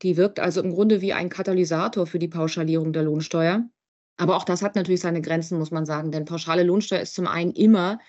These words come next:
zusätzlicher Arbeitgeberaufwand, denn, äh, die kann im Ausland in der Regel nicht auf die dortige Steuer angerechnet werden und die funktioniert eben auch nur für die Betriebsstättenpendler. Das heißt, wenn ich zum Beispiel Mitarbeitende habe,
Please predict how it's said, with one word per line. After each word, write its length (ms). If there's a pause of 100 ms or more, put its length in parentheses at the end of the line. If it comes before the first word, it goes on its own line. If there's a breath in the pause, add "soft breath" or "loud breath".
(340 loud breath)
zusätzlicher 560
Arbeitgeberaufwand, 1000
denn, 300
äh, 260
die 140
kann 180
im 120
Ausland 440
in 80
der 140
Regel 300 (340 loud breath)
nicht 320
auf 160
die 100
dortige 360
Steuer 280
angerechnet 640
werden 300
und 180
die 40
funktioniert 560
eben 240
auch 220
nur 580 (380 loud breath)
für 140
die 80
Betriebsstättenpendler. 960
Das 200
heißt, 300
wenn 100
ich 120
zum 140
Beispiel 360
Mitarbeitende 680
habe, 380